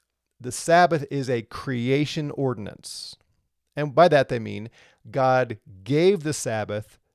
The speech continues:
in the very beginning. And it was expected, it was a, it was a command, an ordinance given to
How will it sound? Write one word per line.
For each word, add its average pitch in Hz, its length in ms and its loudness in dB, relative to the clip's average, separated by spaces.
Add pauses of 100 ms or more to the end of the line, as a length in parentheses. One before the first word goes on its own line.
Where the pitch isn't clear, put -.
(880)
in 165 160 -2
the 175 140 2
very 147 360 2
beginning. 123 600 -8 (1000)
And 120 160 -6
it 113 80 -6
was 117 160 -6
expected, - 880 -2
it 110 80 -6
was 117 160 -6
a, 120 60 -4 (100)
it 120 40 -8
was 107 120 -10
a 107 60 -12
command, 139 560 0
an 123 80 -4
ordinance 151 420 -4
given 123 380 -8 (340)
to 139 220 -12